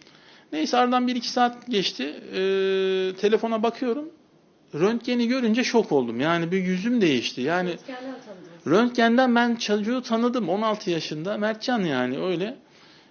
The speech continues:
Speaker 1: "Ya," dedim, "Musa, ben, e, bu filmi bana bilerek mi gönderdin?"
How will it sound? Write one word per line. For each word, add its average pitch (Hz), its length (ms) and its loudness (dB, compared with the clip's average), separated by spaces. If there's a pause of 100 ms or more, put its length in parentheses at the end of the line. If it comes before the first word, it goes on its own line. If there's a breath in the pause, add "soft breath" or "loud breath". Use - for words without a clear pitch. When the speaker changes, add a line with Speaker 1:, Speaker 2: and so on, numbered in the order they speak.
Speaker 1:
"Ya," 208 200 -2
dedim, 269 200 -4
"Musa, 214 560 -2
ben, 208 300 -2 (240)
e, 175 640 -4
bu 214 100 -4
filmi 220 440 -4
bana 214 240 0
bilerek 233 360 2
mi 180 80 -2
gönderdin?" 147 520 -2